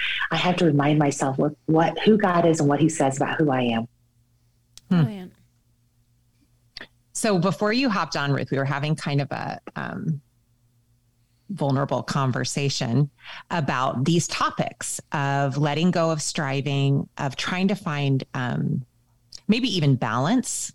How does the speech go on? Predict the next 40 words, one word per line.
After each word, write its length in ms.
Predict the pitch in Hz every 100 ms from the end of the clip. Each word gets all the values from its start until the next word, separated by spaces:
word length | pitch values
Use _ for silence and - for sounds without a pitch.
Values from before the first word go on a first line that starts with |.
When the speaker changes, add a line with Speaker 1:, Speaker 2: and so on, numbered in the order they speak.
| _
Speaker 2:
within 240 | 165 156 139
our 160 | 135
lives, 580 | 120 127 123 156 208 -
and 120 | - 143
how 220 | - 170
elusive 680 | 151 143 139 135 - 143 127
that 220 | 127 -
feels 320 | 151 131 131
to 120 | - 139
so 160 | -
many 280 | 123 120 120
of 80 | 117 -
us 220 | - -
because 400 | 175 - 196 160
of 140 | 170
the 100 | -
practical 920 | 143 - - 151 156 143 208 - 185 156
realities 720 | 165 143 127 127 127 127 -
of 140 | 139 143
life. 400 | 165 - - - - - - - - -
And 160 | 180 180
then, 240 | 170 165
like, 260 | - 175 160
some 200 | - 190
of 160 | 185 156
the 80 |
people 320 | - 190 170 156
that 120 | 143
we 200 | 151 226
witness 400 | 180 156 165 151
in 80 | 147
our 120 | 139
lives 280 | 127 127 131
that 80 | 147
are 80 | 139
doing 320 | 127 165 220
well 280 | 127 87 -
are 120 | -
having 480 | 143 - 151 156 170
to, 580 | 170 - 147 139 139 139